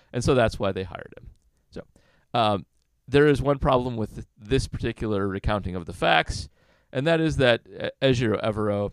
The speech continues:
actually worked for Vic Fangio, uh, <laughs> from two thousand eleven to two thousand fourteen,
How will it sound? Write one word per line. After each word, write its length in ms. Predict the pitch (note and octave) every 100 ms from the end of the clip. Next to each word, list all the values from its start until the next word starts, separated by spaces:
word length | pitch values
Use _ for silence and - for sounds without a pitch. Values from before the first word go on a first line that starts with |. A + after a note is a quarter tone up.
| -
actually 400 | - D#2 - D#2+
worked 320 | F2 G#2+ G2+ -
for 500 | - G#2+ F#2+ F2+ -
Vic 200 | - E2+
Fangio, 720 | A#2+ - G3+ A2+ F#2+ F#2 F#2+ - - _ _ _ E3
uh, 200 | A#2 G#2
<laughs> 60 | -
from 200 | - B2+
two 140 | D3
thousand 320 | B2+ A#2 A2+ B2+
eleven 380 | A2 F#2 F#2 F2+
to 80 | G#2
two 140 | G#2
thousand 260 | F2 D#2+ F2
fourteen, 580 | F2 D2+ F#3 F#3 E3+